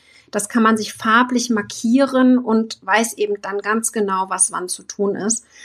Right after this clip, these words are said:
Finde ich sehr, sehr sinnvoll, da rechtzeitig zu planen. Das ist auch für mich jetzt ganz klar, so früh zu planen, das hilft mir sehr, um dann während des Launches auch Ruhe reinzubringen. Also da ganz wichtig für euch, dass ihr da,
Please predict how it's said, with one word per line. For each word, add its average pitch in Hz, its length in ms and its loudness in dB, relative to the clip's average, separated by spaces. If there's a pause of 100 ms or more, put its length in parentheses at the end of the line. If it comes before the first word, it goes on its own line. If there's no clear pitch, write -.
(460)
Finde 240 260 2
ich 226 200 0
sehr, 185 320 2
sehr 180 240 0
sinnvoll, 196 680 0
da 196 240 4
rechtzeitig 202 720 0
zu - 120 -10
planen. - 340 -10
Das 233 140 -10
ist 247 240 -2
auch 233 260 2
für 226 140 0
mich 214 300 2
jetzt 226 440 -2
ganz 214 260 2
klar, 208 460 0 (320)
so 269 300 4
früh 294 320 2
zu 277 160 -6
planen, 226 640 2
das 196 160 -8
hilft 233 280 -2
mir 208 160 0
sehr, 190 400 0 (440)
um 226 160 4
dann 233 420 4
während 247 400 4
des 214 160 -6
Launches 226 540 -2
auch 196 400 -2
Ruhe 208 300 4
reinzubringen. 135 680 -6 (960)
Also 190 200 0
da 185 220 2
ganz 202 320 0
wichtig 185 380 -2
für - 120 -4
euch, 180 220 0
dass 175 180 -4
ihr 180 120 -2
da, 170 220 0